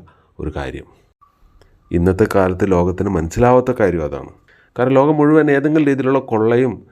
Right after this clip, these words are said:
ആ, മറ്റു രീതിയിലൂടെ പണം ഉണ്ടാക്കണമെന്ന് ശ്രമിക്കുന്ന ആൾക്കാരുള്ള ഒരു പരിസ്ഥിതിയാണല്ലോ. എന്നാൽ മൂന്ന് നാല് നൂറ്റാണ്ടുകളിലെ യൂറോപ്യൻ്റെ അധിനിവേശം കഴിഞ്ഞ് മെക്കാളയുടെ വിദ്യാഭ്യാസം ഇവിടെ ഉപേക്ഷിച്ചുകൊണ്ട് ബ്രിട്ടൻ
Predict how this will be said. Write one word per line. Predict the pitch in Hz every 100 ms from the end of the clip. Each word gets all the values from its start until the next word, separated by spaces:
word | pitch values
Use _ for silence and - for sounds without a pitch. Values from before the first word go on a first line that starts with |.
| _ -
ആ, | 82 85 82
മറ്റു | 110 117 127
രീതിയിലൂടെ | 117 110 110 110 110
പണം | 110 107 101
ഉണ്ടാക്കണമെന്ന് | 107 107 101 104 104 98 -
ശ്രമിക്കുന്ന | - 95 92 95 98
ആൾക്കാരുള്ള | 85 87 92 90 87 82 85 - 87
ഒരു | 87 80 - - -
പരിസ്ഥിതിയാണല്ലോ. | 82 76 73 - 73 71 60 60 - _ _ _
എന്നാൽ | 107 104 120 73 - - _ _
മൂന്ന് | 117 143 185 175
നാല് | 117 123 127
നൂറ്റാണ്ടുകളിലെ | 110 107 110 104 110 107 110
യൂറോപ്യൻ്റെ | 98 95 98 95 98 98
അധിനിവേശം | 80 87 87 92 90 92
കഴിഞ്ഞ് | 85 76 73 76 65 - _ _ 107
മെക്കാളയുടെ | 107 117 120 127 127 123 135 - _ 104
വിദ്യാഭ്യാസം | 90 107 104 107 107 107 110 -
ഇവിടെ | - 101
ഉപേക്ഷിച്ചുകൊണ്ട് | 92 95 90 95 98 92
ബ്രിട്ടൻ | 85 87 87 117